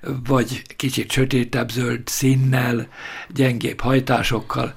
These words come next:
Ezek nagyon érzékenyek a fényre, az intenzív fényre, égnek ugye a napon,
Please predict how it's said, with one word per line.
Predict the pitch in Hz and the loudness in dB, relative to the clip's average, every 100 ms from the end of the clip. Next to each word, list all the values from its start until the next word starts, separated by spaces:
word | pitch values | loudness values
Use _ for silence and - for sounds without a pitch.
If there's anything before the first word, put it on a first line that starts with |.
| - - - | -14 -16 -10
Ezek | 131 131 | -4 -4
nagyon | 123 131 139 131 | 0 2 4 4
érzékenyek | 123 120 120 120 127 123 - | 2 0 -4 -4 -6 -6 -8
a | |
fényre, | - - 127 123 117 120 139 151 139 - - - - - | -10 -4 0 2 2 2 0 -2 -6 -20 -20 -20 -20 -14
az | - | -8
intenzív | 120 120 123 120 117 - | -6 -6 -6 -6 -8 -2
fényre, | 135 127 127 - - | 0 0 -4 -8 -6
égnek | 127 120 127 135 131 | -2 -2 0 -2 -4
ugye | 135 - - - - | -8 -8 -10 -16 -8
a | |
napon, | 123 123 135 120 | -2 0 2 0